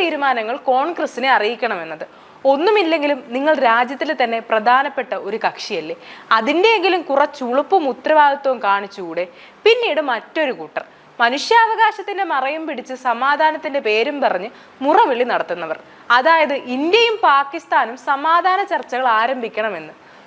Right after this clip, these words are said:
ചുരുക്കി പറഞ്ഞാൽ, ഇവിടെ മരിച്ചു വീണ ഇന്ത്യൻ പൗരന്മാർക്ക് ഒരു വിലയും കൽപ്പിക്കാത്ത പ്രസ്താവന. ഒരു കാര്യം ചോദിക്കാതിരിക്കാൻ വയ്യ,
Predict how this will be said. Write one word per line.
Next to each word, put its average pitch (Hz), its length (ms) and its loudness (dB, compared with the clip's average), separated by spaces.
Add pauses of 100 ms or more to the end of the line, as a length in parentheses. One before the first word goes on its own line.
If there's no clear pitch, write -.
(140)
ചുരുക്കി 277 460 2
പറഞ്ഞാൽ, 311 400 2
ഇവിടെ 262 300 0
മരിച്ചു 254 440 -2
വീണ 302 240 0
ഇന്ത്യൻ 269 400 -2
പൗരന്മാർക്ക് 247 640 2 (280)
ഒരു 370 200 6
വിലയും 320 420 0
കൽപ്പിക്കാത്ത 240 600 -2
പ്രസ്താവന. 175 560 -4 (440)
ഒരു 254 180 0
കാര്യം 302 480 2
ചോദിക്കാതിരിക്കാൻ 269 1040 0
വയ്യ, 170 240 -4